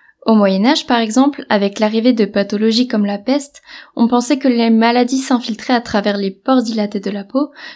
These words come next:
donc se laver n'était pas très bien vu. Même pendant le règne de Louis quatorze, il était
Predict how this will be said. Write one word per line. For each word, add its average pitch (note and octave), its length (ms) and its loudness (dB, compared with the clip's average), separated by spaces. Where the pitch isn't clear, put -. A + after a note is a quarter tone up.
donc G#3+ 180 2
se - 140 -4
laver G#3 240 4
n'était G#3+ 240 4
pas G3+ 160 -2
très G3+ 180 -4
bien G#3 160 0
vu. - 380 -14
Même F4 220 4
pendant D4+ 220 4
le C#4+ 80 6
règne C4 320 6
de A3 100 0
Louis A3+ 240 0
quatorze, G#3 640 -4
il A3 140 -2
était B3 260 0